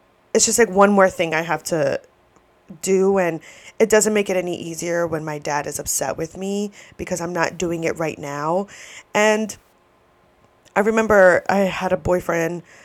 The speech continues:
back in the day where his father was in Brazil, and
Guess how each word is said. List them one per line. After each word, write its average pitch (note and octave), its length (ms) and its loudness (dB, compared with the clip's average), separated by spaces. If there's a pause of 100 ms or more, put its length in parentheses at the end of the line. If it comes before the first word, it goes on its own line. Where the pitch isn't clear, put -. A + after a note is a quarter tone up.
(160)
back F3+ 200 0
in F#3+ 80 -2
the F#3+ 80 2
day D#3+ 460 0
where E3 260 -2
his E3 180 -6
father E3 560 0
was D3+ 560 0
in D#3 240 -6
Brazil, D#3 540 -4 (440)
and F3 640 0